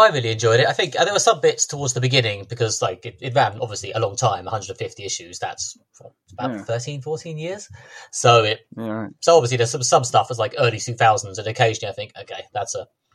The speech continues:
Speaker 1: a gay joke that wouldn't go in today's comics." But yeah,
Speaker 2: <laughs>
Speaker 1: I,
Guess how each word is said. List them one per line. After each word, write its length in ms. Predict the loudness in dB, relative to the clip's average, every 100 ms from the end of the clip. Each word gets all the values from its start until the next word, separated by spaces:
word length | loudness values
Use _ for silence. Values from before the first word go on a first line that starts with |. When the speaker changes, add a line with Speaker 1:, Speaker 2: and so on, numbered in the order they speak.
| _ -20 -10 -6
Speaker 1:
a 80 |
gay 160 | -4 -2
joke 280 | -4 -6 -8
that 60 | -14
wouldn't 200 | -12 -8
go 100 | -8
in 120 | -8
today's 280 | -10 -10 -12
comics." 300 | -14 -14 -18 -20 0
But 300 | 4 4 4 _ _ -16 -16 -16 0
yeah, 320 | 2 4 2
Speaker 2:
<laughs> 40 |
Speaker 1:
I, 340 | 4 8 6